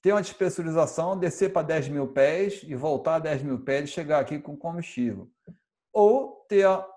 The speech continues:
a despressurização com o monomotor e voltar a dez mil pés monomotor. Você faz uma análise disso, vê qual é a situação que requer mais combustível e, eventualmente,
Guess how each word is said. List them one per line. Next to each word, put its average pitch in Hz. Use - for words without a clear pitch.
a 151
despressurização 196
com 269
o 254
monomotor 202
e 202
voltar 202
a 185
dez 185
mil 190
pés 190
monomotor. 190
Você 151
faz 196
uma 190
análise 156
disso, 190
vê 160
qual 185
é 170
a 175
situação 151
que 160
requer 147
mais 196
combustível 196
e, 247
eventualmente, 226